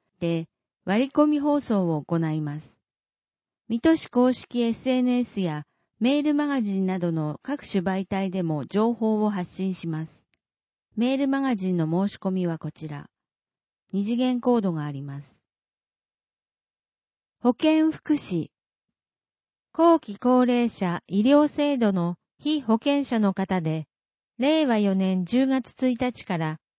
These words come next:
医療費の窓口負担割合が二割になる方へお知らせ。問い合わせ。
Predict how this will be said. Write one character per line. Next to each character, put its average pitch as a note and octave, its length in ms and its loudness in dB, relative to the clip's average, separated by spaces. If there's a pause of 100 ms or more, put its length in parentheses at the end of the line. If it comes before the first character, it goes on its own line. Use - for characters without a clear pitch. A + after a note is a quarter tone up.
(160)
医 A#3+ 40 2
療 D#4 280 4
費 A#3+ 140 -2
の G3 160 4
窓 G#3 300 2
口 C4 260 -4
負 - 100 -8
担 C4 240 0
割 A#3 320 2
合 F3+ 200 0
が D#3 280 -6 (140)
二 A#3+ 160 2
割 D4 300 2
に G3 120 4
な F#3+ 160 2
る F#3+ 120 0
方 E3 320 -6
へ C#3+ 240 -8 (200)
お D#3+ 120 -2
知 G#3+ 160 -6
ら F#3+ 140 0
せ。 D3 280 -8 (1400)
問 C#4 260 2
い C4+ 60 -2
合 B3+ 80 -2
わ B3 120 -4
せ。 A3 320 -6